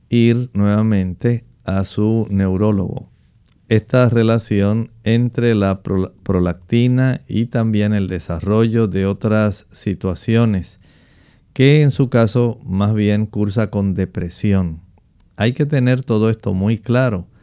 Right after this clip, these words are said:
No proceda usted misma a reducir de una manera arbitraria el uso de su medicamento.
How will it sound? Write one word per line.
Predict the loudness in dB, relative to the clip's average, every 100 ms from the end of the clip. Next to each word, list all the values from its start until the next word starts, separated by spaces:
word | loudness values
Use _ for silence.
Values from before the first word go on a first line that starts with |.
| _ _ _ _
No | 0 2 4
proceda | 2 2 2 2
usted | 0 0 0
misma | 0 0 0 0 -4 -6 -14 _
a | -2 0 0 -2 -4 -2
reducir | 0 0 0 2 4 4 0 -6 _ _ -8
de | -2
una | 0 0
manera | 2 2 2 2 2 0 -2 -6 -10 -14 -20 _ _ -4
arbitraria | -2 0 -2 0 0 2 0 -2 -4 -10 _ _ _ _ _
el | -2 0
uso | 0 0 -2 -2
de | 0 0
su | 0 0
medicamento. | 2 0 0 2 2 2 -2 -6